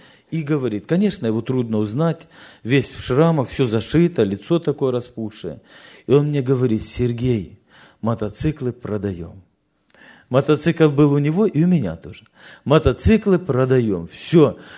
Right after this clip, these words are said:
Это дело убийственно, так нельзя, иначе мы с тобой где-то разобьёмся. Продаём мотоциклы. И я думаю, "Точно, всё, надо продавать".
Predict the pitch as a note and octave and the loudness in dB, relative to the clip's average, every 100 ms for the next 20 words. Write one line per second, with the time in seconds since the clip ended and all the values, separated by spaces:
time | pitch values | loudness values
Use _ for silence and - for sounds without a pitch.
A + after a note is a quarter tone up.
0 | - _ G3 A3+ A3+ G#3 F#3+ D#3+ F#3 F3 | -20 _ 10 10 10 6 6 8 8 10
1 | E3 C#3+ A3 - - G3 F#3 F3+ F3+ F3+ | 8 6 6 6 4 4 6 8 6 6
2 | F#3 F3 D3 C#3 A2 D3 D#3+ D#3+ D#3 D#3 | 2 0 4 2 4 2 0 0 0 0
3 | D3 - C3+ C3+ C3 C3+ C3+ C3 B2+ B2+ | 0 0 2 2 2 2 2 2 0 0
4 | A#2+ G2+ - - - - - D#3 D3 D3 | -2 -2 -6 -12 -16 -6 4 6 8 6
5 | C3 A2+ G#2+ G2+ - F2+ - A#1+ - - | 4 0 -2 -4 -6 -10 -10 -18 -20 -20
6 | - - B2 B2+ B2+ B2+ A#2 C#3 C3 - | -20 -10 2 2 2 -2 0 0 0 -4
7 | G#2 - A2 A#2+ D#3+ A2+ - F#2+ F2 D2 | -10 -4 -4 -2 -4 -6 -8 -10 -8 -12
8 | G#2 | -14